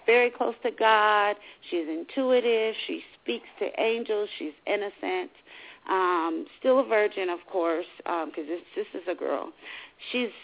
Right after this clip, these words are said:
there's some sort of significance with her. So if you do not know who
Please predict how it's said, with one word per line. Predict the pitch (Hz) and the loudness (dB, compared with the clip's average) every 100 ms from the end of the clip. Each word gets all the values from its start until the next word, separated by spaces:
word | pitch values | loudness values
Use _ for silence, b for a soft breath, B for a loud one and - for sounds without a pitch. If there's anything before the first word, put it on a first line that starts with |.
| - | 2
there's | 233 240 | 4 4
some | 254 240 | -2 -4
sort | 247 196 | -2 -2
of | 196 - | -6 -8
significance | - 185 208 - 196 - - - | -8 -4 -4 -4 -6 -6 -10 -8
with | - - | -8 -6
her. | - - - - B B B B _ - - | -6 -8 -8 -14 B B B B _ -6 4
So | 214 196 190 190 185 180 175 | 6 6 6 4 4 4 2
if | - 170 - | -2 -4 -8
you | 185 277 339 | 0 4 4
do | 330 220 | 4 0
not | 220 269 285 247 | 2 2 2 0
know | 254 240 196 196 | 0 2 2 -2
who | 240 | -6